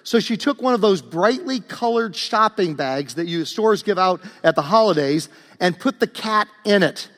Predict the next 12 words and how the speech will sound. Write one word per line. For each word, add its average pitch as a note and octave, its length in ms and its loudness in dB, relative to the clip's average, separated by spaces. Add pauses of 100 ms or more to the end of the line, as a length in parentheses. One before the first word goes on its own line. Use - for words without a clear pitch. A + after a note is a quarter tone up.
(360)
She A#3+ 200 0
intended C4+ 420 0
to G#3+ 80 2
take A3+ 240 -2
it F#3 80 -2
home G#3+ 400 0 (240)
and F#3+ 160 0
give B3 160 -2
it B3 60 4
a - 40 -2
proper A#3+ 320 0
burial, F#3 540 2